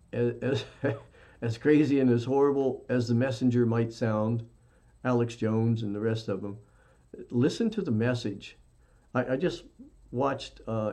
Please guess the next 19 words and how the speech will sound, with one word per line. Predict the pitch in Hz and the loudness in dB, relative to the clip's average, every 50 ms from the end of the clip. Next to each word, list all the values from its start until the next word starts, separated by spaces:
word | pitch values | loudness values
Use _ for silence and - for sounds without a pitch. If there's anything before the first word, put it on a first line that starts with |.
| - 139 | -2 0
Endgame. | 139 143 143 123 120 110 101 98 101 95 92 - - - - - | 2 2 4 4 2 2 0 -2 -6 -10 -12 -12 -16 -20 -14 -4
Endgame, | 139 156 190 170 131 123 117 117 120 131 | -2 0 0 0 0 0 0 0 0 -2
he | 139 - - 143 170 185 | -4 -4 -6 -4 -2 -2
made | 180 170 160 151 | -2 -2 -4 -2
that | 151 151 147 147 - | -2 -4 -4 -4 -8
ten, | - 139 139 143 143 | -8 -6 -4 -4 -6
twelve | 131 - 127 135 135 139 139 127 113 107 | -4 -4 -2 -2 -2 -2 -4 -6 -6 -4
years | 113 123 139 139 123 | -4 -2 -2 -2 -4
ago, | 110 95 95 95 98 98 110 113 - - - | -4 -4 -4 -4 -6 -6 -10 -12 -14 -18 -18
a | - - - - - - - - | -18 -18 -18 -20 -20 -16 -8 -6
long | 127 156 160 135 | -4 -4 -4 -2
time | 139 139 143 139 | -2 -2 -2 -2
ago. | 110 101 98 95 104 - _ _ - _ _ - _ - _ - - _ - - _ _ - | -4 -4 -6 -10 -12 -16 _ _ -20 _ _ -20 _ -20 _ -20 -20 _ -20 -20 _ _ -8
It's | 151 147 - 175 | -8 -4 0 0
like | 190 196 190 | 2 2 4
he | 165 160 | 2 4
made | 165 180 185 | 6 6 4
it | 185 - | 4 4
yesterday. | - 156 196 190 - - 151 120 107 104 107 - | 0 0 -2 -2 -4 -6 -6 -6 -6 -8 -10 -14